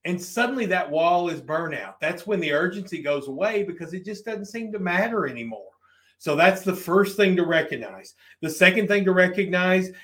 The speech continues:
is often if you're a perfectionist or maybe a control freak, um,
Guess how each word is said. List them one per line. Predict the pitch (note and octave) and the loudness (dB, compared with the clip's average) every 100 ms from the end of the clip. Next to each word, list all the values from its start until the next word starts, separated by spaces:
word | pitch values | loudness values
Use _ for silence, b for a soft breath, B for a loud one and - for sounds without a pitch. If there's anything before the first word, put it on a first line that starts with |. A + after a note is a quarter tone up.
| B | B
is | E3+ F3+ E3+ - | 2 4 2 0
often | E3+ G#3+ A3 A3 F#3 | 6 6 6 4 4
if | F3+ | 2
you're | F3+ F3 | 2 4
a | E3 | 2
perfectionist | - E3 - - G#3 G#3+ - F3+ A#2+ - - _ _ _ - | 0 -4 -2 4 4 4 0 -2 -2 -10 -20 _ _ _ -6
or | D3+ | 0
maybe | E3 F3 | 2 4
a | F3+ F#3+ | 4 2
control | F3+ - F#3+ G#3 A3 | -6 -2 4 6 6
freak, | G3+ D#3 B2+ - - _ _ _ _ | 4 0 -4 -6 -16 _ _ _ _
um, | F3 F3+ - | 6 8 6